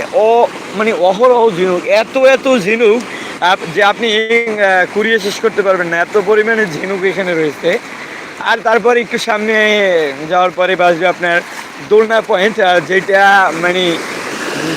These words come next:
বিশেষ করে ওইটা তো হচ্ছে অসাধারণ। আপনি যদি চান যে ছবি তুলবেন কিংবা ভিডিও করবেন, আপনার সুন্দর সুন্দর মুহূর্তগুলোকে ধরে রাখার জন্য ওই, ওই জায়গাটা সব থেকে বেস্ট। ওইখানে যাবেন, আহ,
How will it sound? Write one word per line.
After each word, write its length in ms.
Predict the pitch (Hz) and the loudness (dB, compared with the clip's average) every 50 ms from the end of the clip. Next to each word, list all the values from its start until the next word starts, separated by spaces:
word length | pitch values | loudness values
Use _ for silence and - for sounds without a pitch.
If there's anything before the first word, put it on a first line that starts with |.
| 139 139 | -6 -4
বিশেষ 260 | - 247 196 196 254 - - - | -2 -2 0 0 -2 -2 -2 -2
করে 300 | - 240 226 220 214 240 269 - - - - - - - - 180 | 2 4 4 6 6 4 4 2 -6 -12 -12 -12 -12 -8 -4 -2
ওইটা 400 | 202 214 - - 247 254 262 254 - | -2 0 2 2 2 4 4 2 2
তো 120 | 285 277 | 2 2
হচ্ছে 440 | 262 254 254 - 254 262 254 262 269 | 2 2 0 0 4 6 6 8 8
অসাধারণ। 640 | 247 202 202 - - - 208 226 208 208 196 185 175 | 6 4 2 0 -2 -2 0 0 2 2 2 0 2
আপনি 280 | 180 175 185 - 214 214 | 0 -2 -2 -2 -2 -2
যদি 240 | 202 226 202 220 208 - | -2 -2 -2 -2 -2 0
চান 240 | 214 190 202 208 196 | 0 2 2 0 -2
যে 100 | 202 214 - | -4 -6 -4
ছবি 180 | 202 190 180 190 175 | -4 -4 -4 -4 -4
তুলবেন 280 | 208 208 196 214 208 185 - | -4 -2 -2 -4 -4 -4 -8
কিংবা 240 | 208 202 202 220 208 | -8 -2 -2 -2 0
ভিডিও 300 | 170 175 165 185 190 180 | 0 2 2 2 2 2
করবেন, 340 | 190 214 214 190 190 175 190 - - - - - - - - - - - - - - - - - - - | 2 0 0 0 -2 -4 -4 -8 -14 -16 -18 -18 -18 -18 -18 -18 -18 -18 -18 -18 -18 -18 -18 -16 -10 -6
আপনার 360 | 156 185 190 - 220 233 240 226 - | -4 -4 -4 -2 0 0 0 0 -2
সুন্দর 240 | 233 220 214 240 233 | -4 -2 -2 -2 -2
সুন্দর 420 | - 240 247 233 233 247 247 240 | -2 -4 -4 0 2 2 4 4
মুহূর্তগুলোকে 640 | 220 208 208 226 - 226 226 208 208 226 214 202 | 2 0 0 0 -2 -4 -4 0 0 0 2 0
ধরে 240 | 220 180 180 185 202 | 0 0 0 0 2
রাখার 240 | 214 226 202 226 220 | 2 2 2 0 0
জন্য 200 | 196 220 202 185 | 0 0 0 2
ওই, 180 | 185 202 208 208 151 - - - - - - - - - - | 2 2 0 0 -2 -8 -12 -14 -16 -16 -16 -16 -12 -4 2
ওই 180 | 196 233 269 | 4 4 4
জায়গাটা 420 | 233 262 262 247 220 240 247 233 226 | 4 4 4 4 4 2 2 0 0
সব 140 | 180 214 214 - | -2 -2 -4 -4
থেকে 140 | 233 233 247 180 160 | -2 -2 -2 -2 0
বেস্ট। 540 | 202 220 208 175 143 - - - - - - - - - - - - - - - - | 0 0 0 0 -2 -8 -12 -12 -12 -12 -14 -14 -14 -14 -14 -14 -14 -14 -14 -8 -4
ওইখানে 640 | 196 208 220 196 190 240 240 247 254 254 247 247 240 202 170 | 0 0 0 2 0 0 2 2 2 2 2 0 0 0 0
যাবেন, 380 | 196 196 208 202 214 220 214 214 220 - - | 2 2 4 4 4 2 2 0 -6 -6 -4
আহ, 200 | 170 175 175 170 | -2 0 0 0